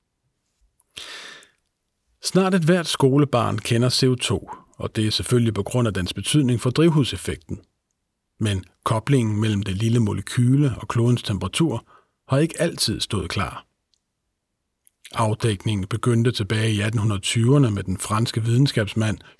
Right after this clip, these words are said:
Joseph Fourier. Efter at have rejst med Napoleon på felttog i Egypten, var han blevet både baron, Egypten-ekspert og en førende akademiker. Og her i sine halvtredsere var han begyndt at spekulere over varme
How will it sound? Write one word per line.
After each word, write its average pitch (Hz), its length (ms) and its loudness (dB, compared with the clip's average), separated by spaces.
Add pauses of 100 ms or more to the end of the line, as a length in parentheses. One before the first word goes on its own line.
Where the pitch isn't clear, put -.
Joseph 113 360 0 (160)
Fourier. 143 440 2 (1300)
Efter 104 320 0
at 92 140 -2
have 107 120 -2
rejst 95 380 -4
med 92 240 -4
Napoleon 107 520 -2
på 98 100 -6
felttog 117 540 -2
i 101 80 0
Egypten, 147 520 2 (320)
var 110 80 0
han 104 180 -2
blevet 104 300 -4
både 110 300 0
baron, 110 640 0 (320)
Egypten-ekspert 117 1000 0 (320)
og 104 100 -4
en 98 60 -2
førende 123 420 2
akademiker. 117 720 -2 (880)
Og 131 120 2
her 185 140 2
i 170 100 0
sine 156 280 2
halvtredsere 120 720 2
var 104 100 -4
han 101 140 -2
begyndt 110 300 0
at 113 80 -2
spekulere 110 480 0
over 98 220 -2
varme 104 440 0